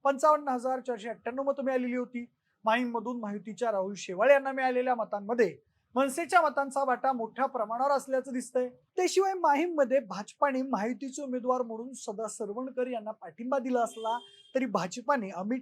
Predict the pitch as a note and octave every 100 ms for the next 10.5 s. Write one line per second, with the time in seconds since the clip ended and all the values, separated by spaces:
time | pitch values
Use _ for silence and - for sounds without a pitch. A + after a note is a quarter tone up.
0 | - - - B3+ B3 C4+ B3+ G#3 G#3 G3+
1 | G3 F#3 A#3+ A#3+ G3 F#3+ - - D#3+ G#3+
2 | C#4+ C4+ B3+ A3 A3+ _ _ _ - D4+
3 | D4+ E4 D4 E4 - - C4+ C4+ A#3+ A#3
4 | A3 G3 G3 F3 E3+ G#3+ F3+ D3 B2+ C3+
5 | - _ _ _ - - - B3+ B3+ A3+
6 | A#3+ G#3 A#3+ A#3 A#3+ A3 F3 - - A3
7 | G#3+ G#3 D#3 - G#3 G3+ A3+ G#3+ _ _
8 | _ _ - C4+ D4+ D#4 E4 C4 C4+ C#4
9 | C4 C4 C4 C4 C4+ A3 G3+ A3+ F3+ D3
10 | C#3 A#3 - G#3 C4